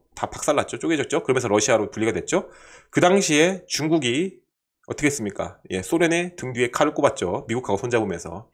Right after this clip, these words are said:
그런데, 야, 중국이랑 미국이랑 싸우고 있는데 러시아가 중국 편을 들겠어요? 중국 편 들은 척 할 뿐입니다. 제가 계속 말씀드리지만 나중에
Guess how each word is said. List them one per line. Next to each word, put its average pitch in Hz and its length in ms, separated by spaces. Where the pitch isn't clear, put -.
그런데, 127 560
야, 87 240
중국이랑 175 680
미국이랑 147 320
싸우고 185 240
있는데 104 400
러시아가 123 480
중국 147 300
편을 214 240
들겠어요? 123 380
중국 190 280
편 226 220
들은 170 260
척 - 300
할 214 100
뿐입니다. 123 560
제가 131 240
계속 - 220
말씀드리지만 117 560
나중에 151 480